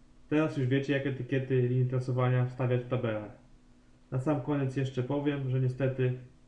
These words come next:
Civil trzy D nie daje możliwości, aby wstawić wszystkie parametry do tabeli łuku.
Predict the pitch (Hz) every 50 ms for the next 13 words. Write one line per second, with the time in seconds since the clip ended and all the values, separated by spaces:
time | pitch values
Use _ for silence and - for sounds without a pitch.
0 | - - - 151 147 143 127 127 - 135 127 131 127 127 131 131 131 127 123 127
1 | 135 131 131 127 123 120 117 120 127 120 123 127 127 127 - - 127 123 123 -
2 | - - - - - - - - 131 127 127 127 123 - - 131 131 123 123 123
3 | - - - 131 127 - - 131 127 123 123 127 127 123 123 123 123 123 123 127
4 | 127 123 120 120 120 - - 127 120 120 120 120 120 123 123 123 123 - - -
5 | - - - - - - - - _ - 123 120 - - - - - -